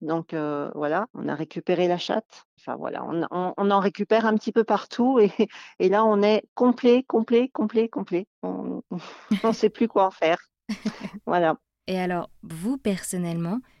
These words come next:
Speaker 2: qu'est-ce que toute cette expérience de sa-, de cette association vous apporte ?
Speaker 1: Beaucoup de choses, parce que c'est des animaux extraordinaires, les chats.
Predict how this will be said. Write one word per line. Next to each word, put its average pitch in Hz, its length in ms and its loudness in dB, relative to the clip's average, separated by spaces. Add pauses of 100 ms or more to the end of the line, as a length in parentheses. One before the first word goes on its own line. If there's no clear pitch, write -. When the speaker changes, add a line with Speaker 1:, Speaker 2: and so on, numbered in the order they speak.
Speaker 2:
qu'est-ce 202 180 -4
que 196 80 -6
toute 254 300 -6
cette 202 180 -6
expérience 175 520 -6
de 185 120 -6
sa-, 160 360 -8
de 165 140 -6
cette 170 260 -8
association 165 560 -8
vous 180 200 -6
apporte ? - 480 -10 (380)
Speaker 1:
Beaucoup 214 280 0
de - 60 -2
choses, 277 340 2
parce - 220 -10
que - 100 -14
c'est 139 200 -6
des 131 180 0
animaux 156 380 2
extraordinaires, 151 720 -2
les 143 100 -4
chats. 135 280 -6